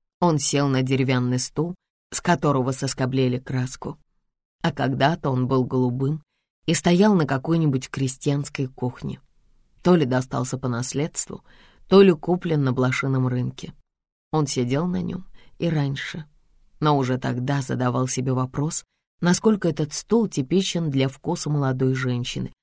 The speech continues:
обставляющей свою квартиру. Он барабанил пальцами по столу, сначала жестко и решительно, почти в стиле военного марша —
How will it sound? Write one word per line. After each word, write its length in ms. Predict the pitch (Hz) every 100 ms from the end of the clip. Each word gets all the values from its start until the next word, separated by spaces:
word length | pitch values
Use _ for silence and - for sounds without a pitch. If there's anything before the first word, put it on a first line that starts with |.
| _
обставляющей 720 | - - 147 143 139 135 -
свою 300 | 135 139 123
квартиру. 640 | 127 139 131 131 131 120 151 _ _ _
Он 180 | 175 165
барабанил 480 | 147 127 123 123 123
пальцами 520 | - 139 131 127 120
по 120 | 127
столу, 480 | 120 - 120 135 180 - - - _ _ _
сначала 500 | - 185 196 240 226
жестко 500 | 151 170 254 - 202
и 80 | 196
решительно, 580 | 196 - 156 151 139
почти 360 | 131 143 - 143
в 60 | 131
стиле 380 | - 156 160
военного 540 | 151 135 127 131 131 127
марша — 500 | 127 127 123 -